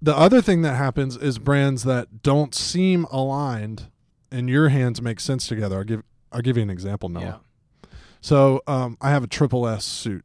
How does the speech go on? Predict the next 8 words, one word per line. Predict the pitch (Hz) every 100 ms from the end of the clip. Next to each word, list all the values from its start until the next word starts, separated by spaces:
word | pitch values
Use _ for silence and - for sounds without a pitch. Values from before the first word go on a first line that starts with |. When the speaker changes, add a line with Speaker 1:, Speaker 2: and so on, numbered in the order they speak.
| _
Speaker 1:
that | 98
I | 87
really | 90 78
love. | 65 - - _
Speaker 2:
Yeah. | 104 -
Speaker 1:
Black, | 127 120 117 - _ _ _
peak | 131 120
lapel, | 123 - 107 101 95